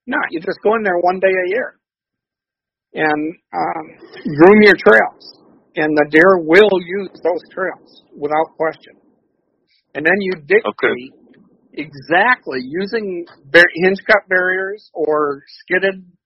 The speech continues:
Speaker 1: uh, trees that if I don't have a tree available, I'll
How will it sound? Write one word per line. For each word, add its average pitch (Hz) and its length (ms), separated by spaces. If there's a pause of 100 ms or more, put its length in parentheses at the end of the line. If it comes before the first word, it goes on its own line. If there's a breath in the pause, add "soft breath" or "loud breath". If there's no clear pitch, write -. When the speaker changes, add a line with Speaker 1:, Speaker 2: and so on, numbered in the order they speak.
Speaker 1:
uh, 156 200 (120)
trees 180 420 (160)
that 147 280 (720 soft breath)
if 156 100
I 160 100
don't 165 220
have 180 100
a 165 60
tree 185 260
available, 180 400
I'll 151 240